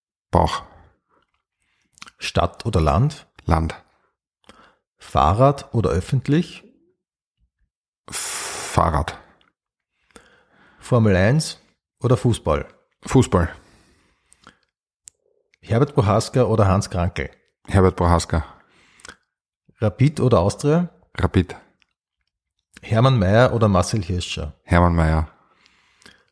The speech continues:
Speaker 2: Ronaldo oder Messi?
Speaker 1: Messi.
Speaker 2: Nachspielzeit oder gleich Elfer schießen?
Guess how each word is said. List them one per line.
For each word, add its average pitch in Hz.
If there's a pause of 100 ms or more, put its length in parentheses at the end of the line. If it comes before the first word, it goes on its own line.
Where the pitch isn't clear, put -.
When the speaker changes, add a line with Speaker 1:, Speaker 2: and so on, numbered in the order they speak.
(100)
Speaker 2:
Ronaldo 117 (120)
oder 110
Messi? 143 (2250)
Speaker 1:
Messi. 92 (1800)
Speaker 2:
Nachspielzeit 135
oder 143
gleich 104
Elfer 110
schießen? 85